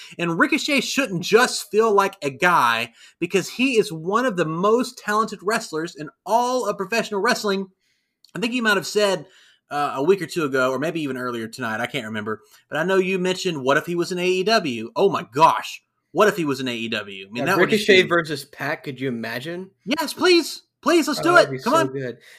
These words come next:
Speaker 2: But yeah, this
Speaker 1: So
Speaker 2: match was just, it was so dumb. It was booked p-, horribly. Like, they,
Speaker 1: Yeah.
Speaker 2: they, they, okay, so the Ricochet Brock Lesnar story is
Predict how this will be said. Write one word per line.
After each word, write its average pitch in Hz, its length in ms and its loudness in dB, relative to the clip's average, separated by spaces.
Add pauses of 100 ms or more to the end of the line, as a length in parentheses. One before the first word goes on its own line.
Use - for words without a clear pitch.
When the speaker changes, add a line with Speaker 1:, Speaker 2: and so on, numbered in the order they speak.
(120)
Speaker 2:
But 240 100 -4
yeah, 233 140 4
this 208 160 2
Speaker 1:
So 170 80 0
Speaker 2:
match 196 260 4
was 202 120 -2
just, - 360 -6
it 202 60 4
was 214 140 2
so 254 120 0
dumb. 156 320 -2
It - 20 -4
was 160 120 -8
booked 208 280 -2 (140)
p-, - 140 -20 (120)
horribly. 135 640 0 (260)
Like, 220 180 -6
they, 294 80 4
Speaker 1:
Yeah. - 140 4
Speaker 2:
they, 240 100 -2 (140)
they, 190 340 2
okay, 180 240 0
so 147 240 0
the 139 120 -4
Ricochet 196 440 0
Brock 165 220 -2
Lesnar 143 280 -4
story 139 420 -4
is 139 240 0